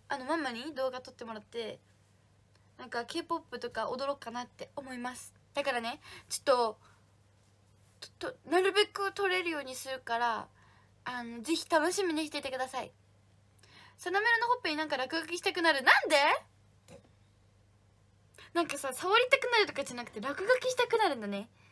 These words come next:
え、でもね、あの、ちょっと言うと、白鳥も落書きしたくなるんですよね。しかも落書き、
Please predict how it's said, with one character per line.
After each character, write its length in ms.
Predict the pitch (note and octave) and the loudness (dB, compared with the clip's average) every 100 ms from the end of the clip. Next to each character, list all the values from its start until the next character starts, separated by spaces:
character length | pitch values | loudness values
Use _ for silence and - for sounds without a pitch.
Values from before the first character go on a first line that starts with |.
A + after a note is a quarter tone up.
| _ - - | _ -20 -12
え、 80 | D#4 | 0
で 60 | E4 | 0
も 80 | |
ね、 260 | C4 B3+ A#3 - | 0 -2 -4 -4
あ 100 | C4 | -4
の、 120 | A#3+ | -6
ち 100 | - | -6
ょ 0 | |
っ 40 | |
と 80 | C#4 | -4
言 200 | C#4 F4+ | 0 0
う 40 | E4+ | 0
と、 100 | B4+ | -2
白 240 | F#4 G#4 | 2 4
鳥 160 | E4 B3 | 2 -2
も 80 | |
落 200 | A#3 B3+ | -2 -2
書 100 | C#4+ C#4+ | -4 -6
き 100 | C#4 | -6
し 60 | |
た 100 | D#4 | -6
く 80 | C#4+ | -6
な 80 | C4 | -8
る 80 | A#3 | -8
ん 40 | |
で 80 | G#3 | -8
す 100 | G#3 | -8
よ 60 | |
ね。 160 | G3 G3+ - - - | -8 -10 -16 -20 -18
し 100 | - | -10
か 80 | - | -6
も 80 | B3+ | -4
落 220 | C#4 F#4+ | 0 0
書 60 | A4 | -2
き、 480 | - G#4+ G4 F#4 | -4 -2 0 -2